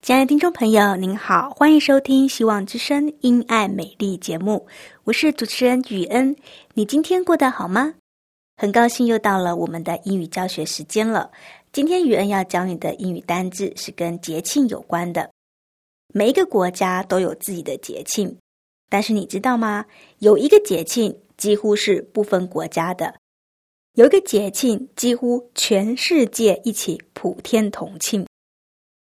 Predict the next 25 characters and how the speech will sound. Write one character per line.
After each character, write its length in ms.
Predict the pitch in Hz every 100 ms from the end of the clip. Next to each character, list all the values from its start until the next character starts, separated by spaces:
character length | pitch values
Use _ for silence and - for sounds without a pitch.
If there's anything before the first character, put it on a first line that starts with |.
| _
亲 160 | - 208
爱 80 | 196
的 80 |
朋 260 | 190 - 165
友， 300 | 208 202 - _ - -
你 120 | 196
知 120 | 185
道 180 | 208 196
这 140 | -
个 100 | 196
节 200 | 180 170
庆 200 | 165 208
是 120 | 196
什 180 | 196 160
么 80 | 160
吗？ 200 | 190 220 _ _ _ _ _ _ _ -
这 100 | 285
个 100 | 370
节 200 | - 196
庆 200 | - -
就 100 | 101
是 320 | - - - _
圣 360 | - 392 277 196
诞 320 | 220 185 190
节。 400 | - 170 165